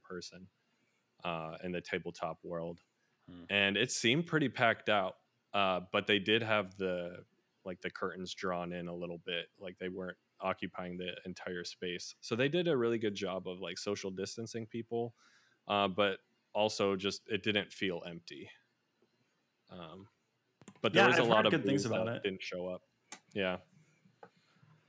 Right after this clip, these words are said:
Speaker 2: Yeah, that was gonna be one of my questions was, like,
Speaker 1: Mm-hmm.
Speaker 2: I mean, you said this is your first convention, but, like, was it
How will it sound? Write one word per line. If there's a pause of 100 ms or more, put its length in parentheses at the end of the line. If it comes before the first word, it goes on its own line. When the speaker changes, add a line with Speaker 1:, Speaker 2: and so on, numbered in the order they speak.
(100)
Speaker 2:
Yeah,
that
was
gonna
be
one
of
my
questions
was,
like,
Speaker 1:
Mm-hmm. (180)
Speaker 2:
I
mean, (200)
you
said
this
is
your
first
convention,
but,
like,
was
it